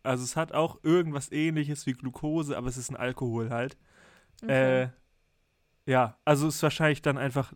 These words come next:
Speaker 1: ein Naturfrostschutzmittel. Hat nichts mit dem Auto zu tun. Äh,
Speaker 2: Nee,
Speaker 1: könnte
Speaker 2: ich
Speaker 1: man
Speaker 2: frag
Speaker 1: sich aber
Speaker 2: mich halt
Speaker 1: vielleicht mal abgucken.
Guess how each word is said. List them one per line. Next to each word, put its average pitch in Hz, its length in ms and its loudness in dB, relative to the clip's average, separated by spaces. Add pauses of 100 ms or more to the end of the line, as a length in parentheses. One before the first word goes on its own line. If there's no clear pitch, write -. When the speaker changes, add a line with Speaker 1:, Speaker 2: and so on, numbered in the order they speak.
(160)
Speaker 1:
ein 131 180 -2
Naturfrostschutzmittel. 120 1400 -2 (200)
Hat 131 220 -4
nichts 131 300 -6
mit 120 100 -4
dem 120 100 -8
Auto 123 240 -4
zu - 180 -14
tun. 113 300 -10 (960)
Äh, 135 120 2
Speaker 2:
Nee, 135 100 0
Speaker 1:
könnte 247 280 6
Speaker 2:
ich 226 40 0
Speaker 1:
man 226 120 2
Speaker 2:
frag 240 120 2
Speaker 1:
sich - 100 -8
aber 214 80 0
Speaker 2:
mich 196 60 -6
halt - 100 2
Speaker 1:
vielleicht 190 160 -6
mal 175 120 -6
abgucken. 123 500 -10